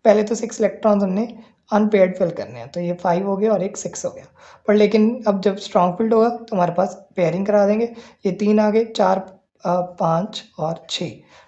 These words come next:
ओके, तो इस तरीके से हमारी pairing होगी। ज़्यादा अगर थोड़ा सा जूम करना पड़ रहा है तो kindly देख लीजिए, because इस एक page पर मैंने आपको सारी चीज़ें clear करानी थी, इसलिए मैंने थोड़ा छोटा छोटा यहाँ पर बना दिया। ओके, अगर आपको ज़्यादा नहीं समझ आ रहा तो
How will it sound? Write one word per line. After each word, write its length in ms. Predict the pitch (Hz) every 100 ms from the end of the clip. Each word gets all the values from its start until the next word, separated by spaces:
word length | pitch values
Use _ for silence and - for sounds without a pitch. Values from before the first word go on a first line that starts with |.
| _ -
ओके, 200 | 165 254
तो 420 | 254 - - 233
इस 220 | 233 -
तरीके 240 | 226 220 220
से 80 |
हमारी 240 | 220 208 208
pairing 360 | 208 202 214
होगी। 240 | 226 214 226 - - _ -
ज़्यादा 380 | 185 180 180 226
अगर 240 | 220 233 262 - 214
थोड़ा 180 | 214
सा 140 | 202 220
जूम 340 | 185 190 196
करना 220 | 214 208 226
पड़ 140 | 220
रहा 160 | - 220
है 60 |
तो 280 | 214 240 - _ _ -
kindly 260 | 185 208 185
देख 180 | 185
लीजिए, 200 | 202 220
because 280 | 226 226 220
इस 280 | 220 262 254 233 -
एक 220 | 233 226 233
page 240 | 220 208
पर 100 | 226
मैंने 180 | 214 208
आपको 180 | 202 220
सारी 340 | 196 185 208
चीज़ें 220 | 214 208
clear 200 | 202 190
करानी 320 | 190 185 175
थी, 100 | 175 233
इसलिए 220 | 214 208
मैंने 180 | 190 214
थोड़ा 220 | 190 190
छोटा 280 | 185 180 180
छोटा 240 | 170 165
यहाँ 200 | 170 151
पर 220 | 190 240 - - - _ -
बना 240 | 208 185
दिया। 240 | 143 - - _ _ _ -
ओके, 200 | 202 220 - - -
अगर 120 | 180
आपको 200 | 175 180
ज़्यादा 240 | 175 165
नहीं 120 | 170 180
समझ 200 | 185 180
आ 80 | 170
रहा 120 | 175
तो 180 | 190